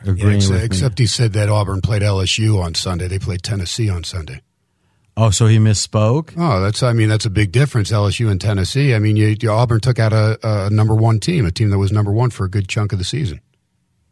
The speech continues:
Speaker 2: So you, so what side do you like in this game, Ken?
Speaker 1: No, I, I, I mean, I wouldn't, I would only play Auburn. I would only play Auburn. As, and
Speaker 2: So
Speaker 1: New
Speaker 2: what? Well, let's get involved.
Speaker 1: That's why I said six and a half, seven.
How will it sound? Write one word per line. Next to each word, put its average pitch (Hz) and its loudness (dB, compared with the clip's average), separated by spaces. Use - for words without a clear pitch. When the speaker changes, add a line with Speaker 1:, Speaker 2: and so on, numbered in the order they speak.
Speaker 2:
So - -2
you, 135 4
so 160 2
what 190 -4
side 320 -2
do 254 0
you 262 2
like 269 -2
in 127 4
this 107 4
game, 95 0
Ken? 107 0
Speaker 1:
No, 156 0
I, 139 4
I, 117 -2
I - -2
mean, 123 2
I 123 2
wouldn't, 127 2
I 123 2
would 131 4
only 156 2
play 139 0
Auburn. 95 -2
I 107 -6
would 101 0
only 113 0
play 98 -2
Auburn. 87 -2
As, 98 -2
and 120 0
Speaker 2:
So 196 0
Speaker 1:
New 233 2
Speaker 2:
what? 220 2
Well, 214 0
let's 311 -2
get 311 -4
involved. 294 -2
Speaker 1:
That's 120 0
why 165 6
I 147 4
said 156 4
six - -4
and 160 2
a 139 2
half, 147 2
seven. 139 -4